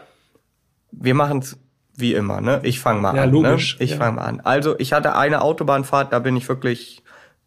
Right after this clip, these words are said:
Speaker 1: gut zügig gefahren, wie unser, äh, unser Freund, erst Chef, letztes Mal gesagt hat, ich will ja immer dann schnell mit schnellen Autos nach Hause fahren,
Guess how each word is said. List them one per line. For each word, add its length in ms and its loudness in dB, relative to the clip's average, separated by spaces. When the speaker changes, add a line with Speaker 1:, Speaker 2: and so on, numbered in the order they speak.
Speaker 1:
gut 300 0
zügig 400 0
gefahren, 540 0
wie 400 -4
unser, 840 0
äh, 60 -4
unser 260 -2
Freund, 460 0
erst 320 -2
Chef, 420 -4
letztes 320 -4
Mal 140 2
gesagt 320 -2
hat, 180 -2
ich 160 -8
will 100 0
ja 120 2
immer 180 -2
dann 200 -2
schnell 320 0
mit 180 -2
schnellen 260 0
Autos 320 -2
nach 140 -4
Hause 260 0
fahren, 400 0